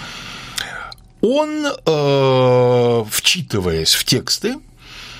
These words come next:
находит в текстах, э, разночтения,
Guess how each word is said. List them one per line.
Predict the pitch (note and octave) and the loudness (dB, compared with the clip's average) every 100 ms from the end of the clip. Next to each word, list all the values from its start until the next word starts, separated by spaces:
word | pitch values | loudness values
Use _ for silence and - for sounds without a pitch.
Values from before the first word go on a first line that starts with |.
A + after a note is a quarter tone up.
| - | -8
находит | - C3 D#3+ C#4 D4 A#3 | -2 0 0 -2 -2 -4
в | - | -4
текстах, | - F#3 - - G3 G3+ - - - | 0 0 0 -4 -2 -4 -6 -12 -2
э, | B2 A2 A2 G#2 G2+ G2+ G2+ | 2 4 4 4 4 4 4
разночтения, | A2 A2 B2 B2 - A2 F2+ G#2 C#3+ D#3+ - | 2 2 2 0 -2 -2 0 0 0 0 -2